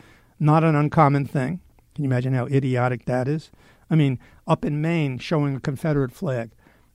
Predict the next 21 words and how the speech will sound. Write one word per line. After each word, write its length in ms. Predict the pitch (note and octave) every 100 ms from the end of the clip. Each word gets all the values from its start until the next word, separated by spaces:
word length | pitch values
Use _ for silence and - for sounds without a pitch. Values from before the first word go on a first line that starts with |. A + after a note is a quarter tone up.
| _ -
um, 340 | E3+ D3+ C#3
and 340 | D#3 C#3+ C3 B2+
upstate 380 | D#3 - E3 -
New 60 | C#3+
York 360 | B2+ C3+ B2+
or 80 | D#3
anywhere 520 | E3+ G3+ D#3 B2+ A#2+
to 140 | A#2+ D3+
show 200 | - D#3
a 40 |
Confederate 460 | - C#3+ E3+ D#3+ C#3+
flag 460 | - D#3+ C3 A#2+ - _ _ _
in 140 | - C#3
the 60 | C3
northeastern 560 | C#3 D3 - C#3 C#3+
part 180 | A#2+ C3+
of 60 | B2+
the 60 |
United 300 | A#2+ A#2+ A2+
States, 400 | - - C3 - - - - _ _
when 400 | D#3 D3+ C#3